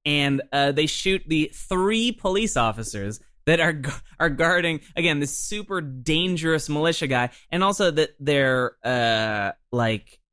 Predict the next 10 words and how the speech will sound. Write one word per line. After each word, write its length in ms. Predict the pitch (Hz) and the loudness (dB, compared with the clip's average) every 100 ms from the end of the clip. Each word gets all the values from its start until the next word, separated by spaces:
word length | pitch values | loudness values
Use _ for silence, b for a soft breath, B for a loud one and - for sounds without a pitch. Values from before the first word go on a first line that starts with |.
| _ | _
uh, 380 | 110 104 101 90 - | -4 -2 -2 -4 -4
attacking 840 | 127 - 160 160 170 180 160 147 - | -6 -2 0 0 -2 -6 -6 -8 -8
the 120 | 131 139 | -2 0
one 340 | 131 147 190 | 2 2 0
area 420 | - 170 180 175 | 2 2 2 2
of 120 | 160 - | 0 -2
town 440 | 143 147 170 190 - _ - | -4 -2 -2 -6 -12 _ -2
where 580 | 131 127 123 123 117 - _ _ _ _ | 2 4 2 0 -2 -8 _ _ _ _
there's 240 | 135 135 123 | 0 2 4
no 760 | 127 127 131 143 151 156 156 | 4 4 4 4 2 0 -4